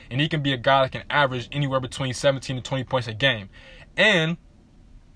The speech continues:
he's also a very good defensive player. I know it's a lot of Rockets fans out there that are saying he's been bad this year. And yeah, he has. I'm gonna be honest. But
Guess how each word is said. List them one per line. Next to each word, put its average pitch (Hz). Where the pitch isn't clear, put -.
he's 151
also 170
a 127
very 160
good 143
defensive 135
player. 120
I 120
know 165
it's 180
a 160
lot 151
of 120
Rockets 135
fans 135
out 135
there 131
that 123
are -
saying 135
he's 131
been 110
bad 135
this 127
year. 139
And 180
yeah, 202
he 185
has. 185
I'm 127
gonna 165
be 190
honest. 117
But 185